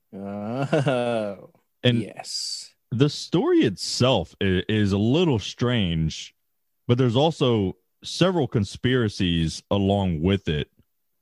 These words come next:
Speaker 2: that
Speaker 1: Good.
Speaker 2: make it even more weird, which is what we do.
Speaker 1: Mm-hmm.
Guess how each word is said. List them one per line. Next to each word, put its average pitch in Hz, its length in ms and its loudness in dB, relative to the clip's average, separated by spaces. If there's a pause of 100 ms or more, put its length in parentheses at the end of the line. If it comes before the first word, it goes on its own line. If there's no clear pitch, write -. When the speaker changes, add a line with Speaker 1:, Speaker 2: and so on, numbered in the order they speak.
(400)
Speaker 2:
that 85 260 2
Speaker 1:
Good. 90 80 0
Speaker 2:
make 95 280 2
it 90 100 2
even 85 300 2
more 87 500 4 (880)
weird, 104 400 2 (280)
which 95 160 0
is 87 120 2
what 87 160 2
we 95 120 2
do. 107 200 2 (480)
Speaker 1:
Mm-hmm. 127 420 -2